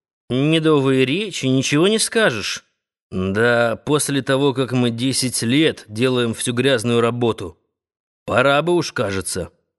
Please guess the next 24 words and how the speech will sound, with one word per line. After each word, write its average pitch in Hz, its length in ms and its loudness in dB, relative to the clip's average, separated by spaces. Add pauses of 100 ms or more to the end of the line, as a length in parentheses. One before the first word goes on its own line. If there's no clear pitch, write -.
(680)
А 90 140 -4
вот 113 220 -2
в 110 160 -2
июне 117 340 2
прошлого 110 500 -2
года, 110 400 0
во 98 120 -4
время 113 300 0
сессии, 120 720 -4 (680)
что-то 147 460 -2
они 180 240 2
не 165 200 4
очень 185 440 2
много 135 480 2
о - 20 2
нас 110 260 0
думали». 110 540 0 (1040)
«Тише, 202 600 -2
тише, 175 600 -2
Майк», 117 680 0 (480)
мрачно 113 560 0
улыбнулся 113 640 0
мистер 113 400 -2
Керриган. 104 540 -2